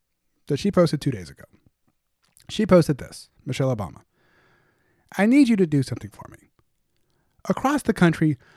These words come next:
lawmakers are pushing for legislation designed to further restrict voting rights and disenfranchise voters. From Georgia to Texas to Kentucky to Florida and almost every other state in the union,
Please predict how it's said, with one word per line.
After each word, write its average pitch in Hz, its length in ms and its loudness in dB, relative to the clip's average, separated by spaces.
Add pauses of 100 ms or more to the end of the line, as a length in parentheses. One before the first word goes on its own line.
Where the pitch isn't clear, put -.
(160)
lawmakers 254 480 2
are 208 80 0
pushing 165 420 -4
for 143 100 -4
legislation 147 640 -2
designed 117 500 -2
to 127 80 -4
further 160 480 2
restrict 156 480 -2
voting 107 340 -6
rights 98 360 -14 (100)
and 143 180 0
disenfranchise 113 640 -6 (100)
voters. - 420 -12 (1040)
From 139 220 0
Georgia 190 460 6
to 110 140 -8
Texas - 560 -2
to - 140 -10
Kentucky 180 580 -4
to - 120 -10
Florida 160 500 0
and 139 160 -2
almost 170 400 2
every 180 320 -2
other 180 220 0
state 143 280 -2
in 143 60 -8
the 131 80 -2
union, 107 440 -6